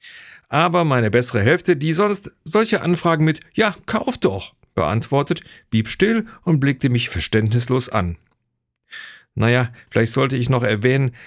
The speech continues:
dass sie beim Auftauchen von Zombies auf unserer Mattscheibe unter Ausstoßen von wilden Verwünschungen das Wohnzimmer fluchtartig verlässt. Das ist natürlich einem ruhigen Eheleben nicht zuträglich,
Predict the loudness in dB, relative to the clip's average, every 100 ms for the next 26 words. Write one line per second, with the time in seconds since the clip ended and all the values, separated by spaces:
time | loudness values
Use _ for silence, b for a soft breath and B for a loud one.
0 | B -4 -2 0 0 0 0 -2 0 0
1 | 2 0 0 -2 -2 0 0 0 -2 -2
2 | -2 0 0 0 0 -2 0 0 0 B
3 | B 0 0 0 0 0 0 2 2 2
4 | 0 0 0 -2 -2 0 0 0 0 0
5 | 0 0 0 B -2 0 2 0 0 0
6 | 0 -2 0 0 -2 -6 -6 -4 -6 -4
7 | 0 0 0 -6 -18 -20 _ _ _ _
8 | _ _ _ B B B B B B B
9 | B 2 2 0 0 0 2 2 2 2
10 | 2 2 0 0 0 2 2 2 0 -2
11 | 0 0 0 -6 -6 -6 -8 -4 -4 -4